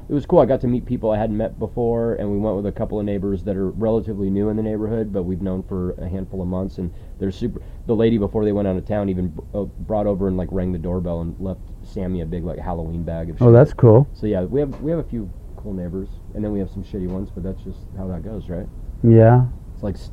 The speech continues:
Speaker 1: it's like statistics, dude.
Speaker 2: Yeah, but statistics can be manipulated.
Speaker 1: Well, the odds are that somebody on your street is a pedophile.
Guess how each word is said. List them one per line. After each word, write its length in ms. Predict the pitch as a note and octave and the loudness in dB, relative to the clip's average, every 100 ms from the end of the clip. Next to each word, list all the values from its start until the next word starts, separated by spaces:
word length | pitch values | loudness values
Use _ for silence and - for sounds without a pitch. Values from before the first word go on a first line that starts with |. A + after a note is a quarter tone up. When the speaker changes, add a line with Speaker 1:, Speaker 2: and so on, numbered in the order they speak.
| - | -12
Speaker 1:
it's 160 | - | -8
like 180 | G#2 F#2 | -6 -6
statistics, 680 | - F#2 - A2+ - E2+ - | -6 -8 -6 -8 -8 -10 -8
dude. 200 | E2 F2+ - - - - - | -8 -8 -8 -12 -12 -8 4
Speaker 2:
Yeah, 220 | B2+ B2 | 8 10
but 140 | A#2+ | 8
statistics 580 | A2+ - - C#3 - A#2+ | 2 -2 4 4 6 2
can 100 | - | 4
be 120 | A#2+ | 8
manipulated. 680 | A2+ G#2+ A2+ A#2+ G#2 G2 G2 - - - - - - - | 10 10 8 8 8 8 4 -2 -10 -12 -12 -12 -10 -2
Speaker 1:
Well, 140 | D3 C#3 | 2 4
the 100 | C3+ | 4
odds 320 | B2+ C3+ G#2+ | 2 0 0
are 400 | G#2+ F#2 D2 B1 - - - - | -2 -2 -4 -8 -12 -12 -12 -8
that 140 | G#2 | -8
somebody 680 | - - C#3+ C3+ A#2 G2+ G2 | -8 -4 0 0 0 -2 -2
on 220 | - F#2+ | -4 -4
your 140 | G2 G2+ | -2 -4
street 460 | - - F#2 D#2+ D#2+ - - - - - - - - | -8 -8 -6 -6 -8 -10 -12 -12 -12 -12 -12 -12 -8
is 120 | F#2 | -6
a 40 | |
pedophile. 400 | F#2 G#2+ F2 - | -4 -6 -6 -10